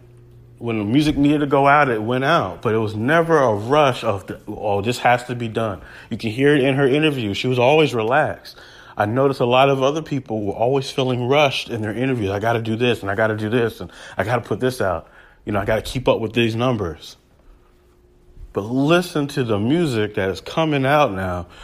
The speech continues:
when it's not rushed, it's well polished,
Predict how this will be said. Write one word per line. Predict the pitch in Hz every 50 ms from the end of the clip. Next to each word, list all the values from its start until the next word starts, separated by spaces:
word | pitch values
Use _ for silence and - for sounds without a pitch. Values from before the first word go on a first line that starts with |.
| - - -
when | 104 107
it's | - - -
not | 110 127 151 165 - 117
rushed, | 120 117 113 117 117 117 - - - - - - - - - _ - - - - - - - - - - - - -
it's | - 85 - - -
well | 98 120 139 156 160 156
polished, | - - 120 113 110 104 107 107 107 110 - - -